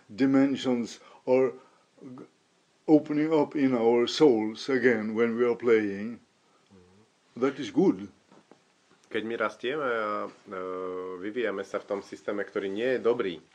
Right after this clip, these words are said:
Speaker 2: tak potom, e, strácame naše detstvo.
Speaker 1: Mm.
Speaker 2: A to
Speaker 1: To grow away from the childhood
Speaker 2: Mm.
Speaker 1: instead of add
Speaker 2: My ako keby sme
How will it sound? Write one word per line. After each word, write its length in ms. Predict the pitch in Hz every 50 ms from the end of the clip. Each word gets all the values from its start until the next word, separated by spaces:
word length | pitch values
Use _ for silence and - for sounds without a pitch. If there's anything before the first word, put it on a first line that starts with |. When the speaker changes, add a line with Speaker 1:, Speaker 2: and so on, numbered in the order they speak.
| _ _ _ _ - - - - - - - - - - _ _
Speaker 2:
tak 240 | - - 98 - - - -
potom, 400 | 110 110 - 120 120 120 117 117
e, 60 | 113 113 113 113 113 113 - -
strácame 1120 | - - - - 117 117 120 131 131 - - 131 123 120 120 120 117 120 117 117 117 117 _ _ _ _ _ _ _ _ _ _ -
naše 240 | 101 104 98 - 101
detstvo. 480 | 92 85 80 - - - 71 71 - _ _ _ _ _ _ _
Speaker 1:
Mm. 240 | - 117 110 113 113 -
Speaker 2:
A 40 | 95
to 160 | - - 117
Speaker 1:
To 160 | 120 131 135
grow 320 | 131 135 147 147 139 135
away 480 | 131 139 131 135 147 160 165 143 120 113
from 320 | 98 - - 127 117 113
the 80 | 110 113
childhood 560 | 107 - - 113 107 107 107 95 101 104 107
Speaker 2:
Mm. 160 | 139 131 120
Speaker 1:
instead 240 | 113 104 131 120 113
of 240 | 120 123 123 120 120 - - _ _ _ _ _ _ - -
add 400 | 143 135 123 117 107 101 104 101 _ _ _ _ _ _ _ _ _ _ _ _ _ _ - - - _ -
Speaker 2:
My 120 | 104 104 107 113 110
ako 100 | - 113
keby 180 | - 127 123 120
sme 180 | 113 120 120